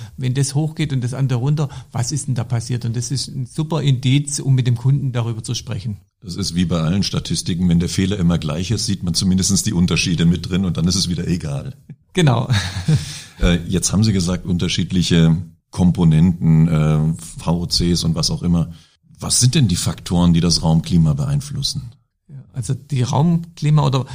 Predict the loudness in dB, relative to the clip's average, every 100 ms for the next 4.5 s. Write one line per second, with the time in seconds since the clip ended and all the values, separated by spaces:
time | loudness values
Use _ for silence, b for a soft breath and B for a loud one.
0 | -12 -12 -12 0 4 4 2 2 2 2
1 | -2 -6 2 2 4 2 2 2 2 2
2 | -2 -2 -4 -4 -2 -4 -4 -4 -4 -4
3 | -6 -6 -4 -2 0 2 2 0 0 -2
4 | -2 -2 -4 -6